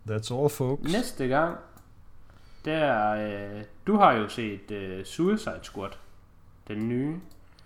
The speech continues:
Speaker 1: Det har jeg. Jeg vil også gerne
Speaker 2: Og,
Speaker 1: snakke om
Speaker 2: øh,
Speaker 1: den.
Speaker 2: ja, ja, og jeg vil gerne se den. Men jeg vil jo,
Speaker 1: Jeg
Speaker 2: jeg
Speaker 1: har
Speaker 2: vil jo
Speaker 1: thoughts.
Speaker 2: rigtig gerne se den i, øh, biografen. Øh, men der er
Speaker 1: Mm.
Speaker 2: ikke en biograf i den by, jeg bor i nu.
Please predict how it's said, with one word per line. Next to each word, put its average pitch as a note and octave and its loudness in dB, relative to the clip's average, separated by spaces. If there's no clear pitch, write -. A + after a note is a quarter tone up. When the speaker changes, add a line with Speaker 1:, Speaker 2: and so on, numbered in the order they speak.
Speaker 1:
Det C#3+ -4
har D#3 -2
jeg. F#2+ -6
Jeg G#2 -6
vil G2 -4
også A2+ -4
gerne B2+ 0
Speaker 2:
Og, C3 4
Speaker 1:
snakke B2 4
om - 4
Speaker 2:
øh, A#2+ 2
Speaker 1:
den. B2 -4
Speaker 2:
ja, D#3 10
ja, B3+ 2
og C3+ 0
jeg F#3 6
vil F#3+ 0
gerne D#3+ 0
se G#3 -4
den. F#2+ -14
Men A2 -4
jeg C#3+ 0
vil D3+ 0
jo, B2 -2
Speaker 1:
Jeg - -4
Speaker 2:
jeg C#3+ 4
Speaker 1:
har E3+ 0
Speaker 2:
vil F3+ 2
jo D#3 4
Speaker 1:
thoughts. E3+ 2
Speaker 2:
rigtig C3+ 0
gerne D3 0
se D3 -4
den G#2 -8
i, A2 -4
øh, G#2 -6
biografen. G#2+ 0
Øh, G#2+ -6
men G#2+ -4
der C3 2
er D3+ 6
Speaker 1:
Mm. D#3+ 4
Speaker 2:
ikke F3+ 0
en C#3+ -2
biograf B2 2
i - -8
den A2+ -6
by, B2+ -2
jeg A#2 -4
bor A#2+ -2
i A2 -2
nu. A#2 -4